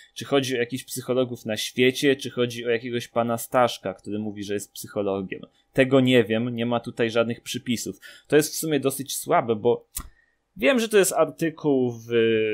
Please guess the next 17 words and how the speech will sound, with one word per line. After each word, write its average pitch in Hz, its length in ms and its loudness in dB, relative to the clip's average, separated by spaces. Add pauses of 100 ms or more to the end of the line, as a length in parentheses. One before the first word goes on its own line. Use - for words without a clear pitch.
(760)
Fokusie, 156 640 0
nie, 123 460 -2
i 123 120 -2
tak 117 260 -4
dalej, 113 460 4 (280)
ale 120 240 6
według 208 400 2
mnie 170 180 0
jednak 214 380 0
te 151 140 -2
trzy - 320 -4
przypisy 190 560 -4
przynajmniej 160 560 0
powinny 139 440 -4
być, - 500 0 (360)
jeżeli, 113 800 -2 (200)
e, 107 640 -6